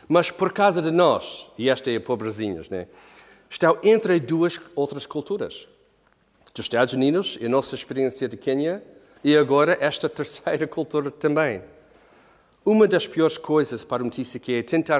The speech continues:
responder à pergunta, "De onde és?" Não sabemos como responder.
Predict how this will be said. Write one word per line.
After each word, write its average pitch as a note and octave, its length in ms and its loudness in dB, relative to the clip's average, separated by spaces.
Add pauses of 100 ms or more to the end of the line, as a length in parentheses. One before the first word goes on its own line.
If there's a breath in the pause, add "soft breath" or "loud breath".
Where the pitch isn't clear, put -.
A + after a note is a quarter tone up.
responder B2 540 -2
à A2+ 60 -2
pergunta, A2 500 -2 (200 loud breath)
"De C3+ 80 -4
onde C3+ 200 -2
és?" D#2+ 340 -14 (1120 soft breath)
Não C#3 100 -2
sabemos D#3 480 -4
como D3 280 -6
responder. C3 600 -12